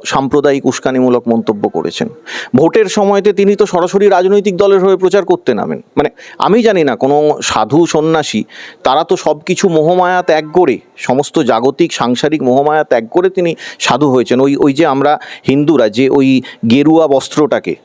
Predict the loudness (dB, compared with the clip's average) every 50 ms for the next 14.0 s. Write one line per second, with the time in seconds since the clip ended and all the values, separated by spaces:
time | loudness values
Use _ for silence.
0 | _ -8 -8 -4 0 0 0 0 -2 -2 -4 -2 0 0 0 0 -2 0 0 -2
1 | -2 -2 0 0 0 2 2 2 2 2 0 -2 -2 -2 -2 0 0 0 -2 0
2 | 0 0 2 2 0 0 0 0 -2 -2 -4 -10 -20 -18 -6 -4 -2 0 0 0
3 | 0 0 0 0 0 0 -2 -2 -2 -2 0 0 0 0 0 0 0 0 0 0
4 | -2 0 0 0 0 2 0 -2 -2 -2 -4 -6 -6 -12 _ _ _ _ _ -20
5 | -20 -20 -20 -20 -20 _ _ _ _ -4 -2 0 2 2 2 2 2 2 0 0
6 | 0 -2 0 0 0 2 2 0 0 0 -4 -8 -8 -6 -4 -2 0 0 2 2
7 | 0 0 0 0 0 2 0 -2 -2 -4 -2 2 2 2 2 2 0 0 2 2
8 | 0 2 0 -2 -2 -2 -4 -2 -2 -2 0 0 2 2 0 2 0 -2 -2 0
9 | 0 0 2 2 2 2 2 0 0 0 -2 0 0 2 0 2 0 0 0 0
10 | 0 0 0 0 -2 -4 -2 -2 0 0 2 0 2 0 0 0 0 -2 0 0
11 | 0 0 0 -4 -6 -4 -2 -2 -2 -2 -4 -10 -16 -16 -10 -4 0 2 4 4
12 | 4 4 2 2 2 2 2 2 2 0 0 0 -2 0 0 -2 0 2 2 2
13 | 0 0 0 0 0 2 0 0 0 0 -2 -2 -2 -2 -4 -4 -2 -4 -6